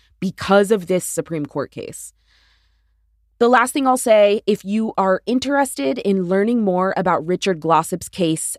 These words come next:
and how to help in the movement to get him off death row, you can visit save richard glossop dot com.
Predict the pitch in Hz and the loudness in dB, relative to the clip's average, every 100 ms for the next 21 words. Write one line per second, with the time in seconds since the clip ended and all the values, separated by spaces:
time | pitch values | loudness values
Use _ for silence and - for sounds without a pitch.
0 | 170 175 180 - 190 185 180 - 175 165 | -2 -2 -2 -2 2 2 2 -6 -2 -2
1 | - 185 170 165 156 160 151 160 160 156 | -2 -4 -2 -2 -2 -4 -6 -4 -2 -2
2 | 151 151 - 147 - 151 151 233 - - | -2 -4 -4 -4 -2 0 2 2 -2 -20
3 | - - 180 202 214 226 208 185 190 196 | -20 -16 -4 0 0 0 0 2 2 2
4 | - - - 202 196 226 220 - 170 190 | 0 -8 -2 2 2 0 -6 -8 -2 -2
5 | - 214 202 170 165 151 - 208 254 - | 0 -2 -4 -2 0 0 -2 -4 -4 -8
6 | _ 151 170 - - 127 123 | _ 0 2 2 -2 -4 -4